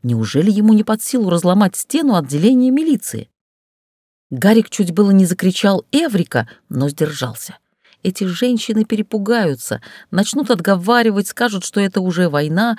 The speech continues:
а воевать у нас нельзя, что сам в милицию угодишь. Значит, надо ничем не выдать своего решения, затаиться. И если речной доктор сам не придет, надо тихонько сбежать,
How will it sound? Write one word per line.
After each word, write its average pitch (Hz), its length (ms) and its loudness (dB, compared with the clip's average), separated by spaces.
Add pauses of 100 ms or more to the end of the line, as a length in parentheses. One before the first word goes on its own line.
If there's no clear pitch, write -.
(180)
а 135 120 -4
воевать 139 420 0
у 139 40 -4
нас 135 240 -4
нельзя, 147 500 0 (440)
что - 200 -4
сам 214 320 0
в 185 80 -2
милицию 185 460 0
угодишь. 165 540 -2 (1080)
Значит, 175 400 -4
надо 185 420 0
ничем 175 360 -2
не 151 120 -4
выдать 180 280 -2
своего 147 300 -4
решения, 120 520 -4
затаиться. 156 600 -6 (540)
И 170 100 -4
если 208 320 0
речной 190 340 -2
доктор 180 360 -4
сам 175 220 -2
не 160 100 -2
придет, 190 400 -2 (260)
надо 165 260 -2
тихонько 185 520 0
сбежать, 131 600 -4